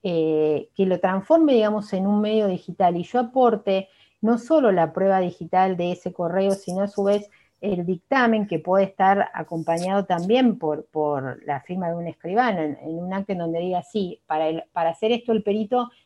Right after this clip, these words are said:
ingresó por tal computadora", detallando qué computadora es, a qué sistema ingresó,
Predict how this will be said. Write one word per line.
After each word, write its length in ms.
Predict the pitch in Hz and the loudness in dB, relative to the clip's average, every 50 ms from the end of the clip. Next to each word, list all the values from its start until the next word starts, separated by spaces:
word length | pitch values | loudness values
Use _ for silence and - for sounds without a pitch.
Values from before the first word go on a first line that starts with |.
| _ _ - | _ _ 0
ingresó 800 | 254 277 269 262 240 247 226 208 214 - - 220 220 226 226 226 - _ - _ _ _ | 2 4 4 4 4 4 2 0 0 0 2 4 4 4 4 2 -6 _ -20 _ _ _
por 260 | - 202 214 214 208 | 2 2 2 4 4
tal 220 | 214 220 220 220 220 | 4 2 2 2 2
computadora", 720 | 208 202 196 - 190 180 - 180 180 185 196 208 208 202 | 0 -2 -2 -2 -6 -2 0 2 2 4 4 2 2 2
detallando 560 | 196 175 160 - 151 - - 180 180 180 170 | 0 -2 -2 -6 -8 -8 -6 -8 -6 -6 -6
qué 100 | - 165 | -8 -8
computadora 880 | 170 - 170 170 160 - 165 156 - 165 165 175 180 180 180 175 180 185 | -8 -6 -8 -8 -8 -12 -12 -6 -2 -2 -2 -2 -2 -2 0 2 2 2
es, 340 | 196 208 214 214 208 214 _ _ _ _ _ _ - | 2 2 2 0 -2 -4 _ _ _ _ _ _ -2
a 180 | - 170 160 | -2 -2 0
qué 140 | - 190 196 | 0 -2 -4
sistema 540 | 196 - 196 185 _ - 180 180 185 185 180 | -2 -4 -8 -8 _ -8 -6 -4 -4 -4 -4
ingresó, 720 | 175 165 170 170 165 160 - - 226 220 208 208 208 202 | -4 -4 -4 -4 -4 -6 -4 -2 0 2 4 4 2 0